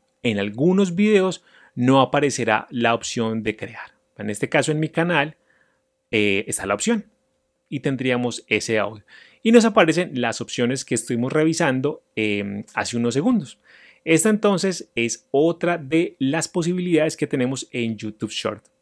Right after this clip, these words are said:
Crear videos aprovechando audios de otros, eh, videos. Obviamente,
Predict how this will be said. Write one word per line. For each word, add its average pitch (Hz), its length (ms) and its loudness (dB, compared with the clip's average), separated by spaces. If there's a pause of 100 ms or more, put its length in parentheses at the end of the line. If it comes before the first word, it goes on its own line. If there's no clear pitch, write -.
(140)
Crear 113 420 0
videos 165 600 2 (240)
aprovechando 117 880 0
audios 147 580 2
de 117 220 -4
otros, 113 680 -2
eh, 107 280 -6
videos. 104 540 -4
Obviamente, 147 760 0